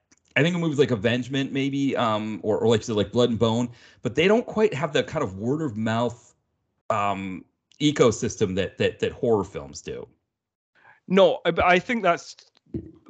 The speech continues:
Speaker 2: also to do with the fact that, like, horror is kind of on its own when it comes to, like, having its own ecosystem. I don't, I can't think of any other genre who ha-, that has its own ecosystem in the same way.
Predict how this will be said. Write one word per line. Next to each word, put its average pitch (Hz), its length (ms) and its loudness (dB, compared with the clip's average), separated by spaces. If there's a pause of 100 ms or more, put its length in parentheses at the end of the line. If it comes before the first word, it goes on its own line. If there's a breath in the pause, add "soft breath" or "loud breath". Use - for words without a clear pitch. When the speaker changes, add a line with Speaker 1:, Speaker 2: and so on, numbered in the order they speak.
(100)
Speaker 2:
also 165 380 2
to 143 120 -10
do 135 180 -4
with 127 160 -6
the 127 80 -10
fact 123 340 -6
that, 117 220 -10 (160)
like, 123 440 -4 (120)
horror 139 540 2
is 123 560 -2
kind 180 400 -4
of 190 220 -2
on 156 160 2
its - 280 -6
own 123 560 0 (460 soft breath)
when 120 600 2
it - 220 -6
comes 120 600 -2
to, 113 420 -6
like, 113 280 -2
having 123 440 0
its 120 340 -6
own 127 280 2
ecosystem. 208 680 -2
I 135 80 4
don't, 147 240 4
I 131 40 0
can't 135 260 -2
think 135 160 -4
of 120 80 -12
any 127 220 2
other 127 240 2
genre 117 420 -2 (220 loud breath)
who 131 160 0
ha-, 131 380 0
that 131 200 0
has 143 260 -2
its 123 160 -8
own 127 200 -2
ecosystem 120 600 -6
in 113 60 -2
the 113 80 -4
same 117 280 -2
way. 117 320 0